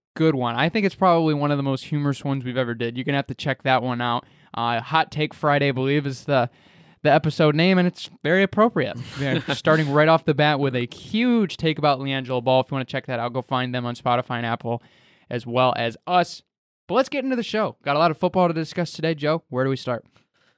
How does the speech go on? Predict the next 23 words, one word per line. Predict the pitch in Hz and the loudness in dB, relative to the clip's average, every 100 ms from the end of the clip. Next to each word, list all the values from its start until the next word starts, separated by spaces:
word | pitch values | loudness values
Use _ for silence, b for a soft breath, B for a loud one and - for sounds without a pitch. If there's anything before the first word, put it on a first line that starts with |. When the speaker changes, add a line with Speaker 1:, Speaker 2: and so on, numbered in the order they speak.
| - | 2
Speaker 2:
Well, | 143 180 - | 8 8 6
college | 180 170 180 | 4 6 4
football, | - 175 165 165 | 0 4 6 6
pretty | - 190 226 214 156 127 | 4 0 2 2 2 2
eventful | 123 117 165 - 139 117 | 2 4 2 4 2 6
week, | 120 120 - - | 4 4 -2 -4
um, | 120 120 113 107 | 0 0 0 -2
especially | - 110 - 147 - 147 | -8 -6 4 4 6 2
with | 123 113 | 4 2
B | 123 127 | 2 4
Y | 127 117 | 4 2
U | 120 120 120 | 0 0 -2
and | 113 104 | -4 -8
the | |
Chanticleers | - 123 127 120 104 - 117 117 | -8 -6 -6 -8 -10 -4 -2 -4
of | - - | -6 -12
Coastal | - 131 117 | -4 -4 -4
Carolina. | - 131 120 127 120 | -2 0 2 0 0
A | |
lot | 117 | 2
of | 139 | 0
people | - 135 | 0 -6
thought | 131 131 131 - | -4 0 0 0